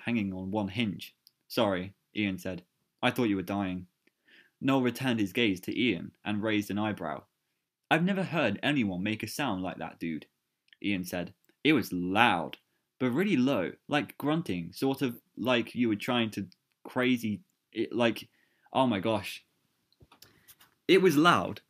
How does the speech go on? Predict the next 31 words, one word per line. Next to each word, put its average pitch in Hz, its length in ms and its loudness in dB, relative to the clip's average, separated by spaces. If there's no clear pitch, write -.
but 135 140 4
really 147 300 8
low." 113 220 2
We're 95 80 -8
gonna 113 140 -2
try 110 160 0
this 95 140 -4
again. 90 160 -2
"It 107 60 -2
was 127 100 2
loud, 165 240 6
but 151 80 -2
really 127 200 4
low, 87 260 0
like 123 300 -2
grunting, 127 640 0
sort 151 400 0
of, 62 240 -10
like 160 340 2
you 147 240 8
were 131 140 4
trying 131 640 2
like 107 340 -2
crazy 156 480 2
to - 140 -10
scream, 117 480 0
but - 160 -4
someone 143 400 2
had 104 240 -2
their 95 160 0
hand 95 440 -2